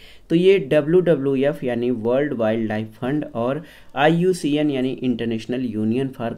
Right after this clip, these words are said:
Conservation of Nature का रणनीतिक गठबंधन है, जिसकी स्थापना उन्नीस सौ छिहत्तर में की गई थी। अगला प्रश्न है जैव विविधता को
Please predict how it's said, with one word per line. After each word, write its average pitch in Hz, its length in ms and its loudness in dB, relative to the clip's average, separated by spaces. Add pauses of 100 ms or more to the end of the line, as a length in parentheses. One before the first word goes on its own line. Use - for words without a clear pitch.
Conservation 107 640 -2
of 127 220 -6
Nature 117 480 -2
का 107 340 -6 (360)
रणनीतिक 143 680 0
गठबंधन 107 560 -6
है, 131 220 -8 (300)
जिसकी 135 420 -4
स्थापना 120 560 -6
उन्नीस 104 380 -4
सौ 92 200 -12 (120)
छिहत्तर 110 480 -8
में 85 160 -8
की 85 180 -10
गई 82 200 -8
थी। 82 380 -10 (1800)
अगला 185 260 6
प्रश्न 170 340 0
है 165 280 0
जैव 156 260 4
विविधता 131 680 -2
को 120 360 -4